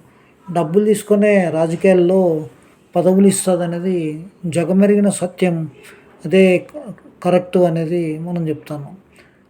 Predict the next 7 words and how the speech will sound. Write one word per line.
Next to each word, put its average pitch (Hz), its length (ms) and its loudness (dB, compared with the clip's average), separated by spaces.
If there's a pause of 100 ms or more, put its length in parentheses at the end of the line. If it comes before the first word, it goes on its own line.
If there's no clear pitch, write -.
(140)
నార్మల్గా 214 640 2 (140)
చేసినట్లయితే 190 1040 0
జగన్మోహన్ 175 500 -2
రెడ్డి 170 180 -2
ఇంత, 156 540 -4 (840)
ఆ, 190 80 -2 (1160)
అత్యున్నత 196 840 2